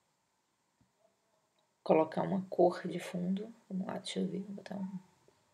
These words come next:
amarelinho. E aí, ó, ele adapta ao que você quer, você pode escolher a cor de texto. E copia o seu link. Vamos lá pro Notion.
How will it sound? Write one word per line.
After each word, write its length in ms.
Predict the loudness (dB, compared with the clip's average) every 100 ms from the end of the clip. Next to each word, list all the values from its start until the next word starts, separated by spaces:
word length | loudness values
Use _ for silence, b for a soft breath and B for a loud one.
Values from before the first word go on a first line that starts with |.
| -20 -6
amarelinho. 800 | -2 0 0 -4 -6 -2 -2 -2 -12 _ b b b b b b _ 4
E 120 | 6
aí, 180 | 8 8
ó, 180 | 6 0
ele 220 | 0 6
adapta 640 | 6 6 2 2 -2 -2 2
ao 140 | 2
que 80 | 2
você 240 | -4 -2
quer, 280 | 0 6 6
você 120 | 6
pode 160 | 0 -2
escolher 220 | 2 2
a 40 | 4
cor 220 | 4 2
de 100 | 2
texto. 840 | 8 10 12 10 2 2 2 2 b b b b b b b b _ _ _ _ _ _ _ _ _ _ _ _ _ -6
E 460 | 2 6 6 4 -2 -10 -20 -2
copia 360 | 0 2 2
o 40 | 4
seu 140 | 4
link. 500 | 4 0 -4 -4 -4 B B B _ -2
Vamos 380 | 4 4 2 -2
lá 160 | -4 -2
pro 200 | 0 6
Notion. 800 | 6 6 6 4 2 -2 -2 -2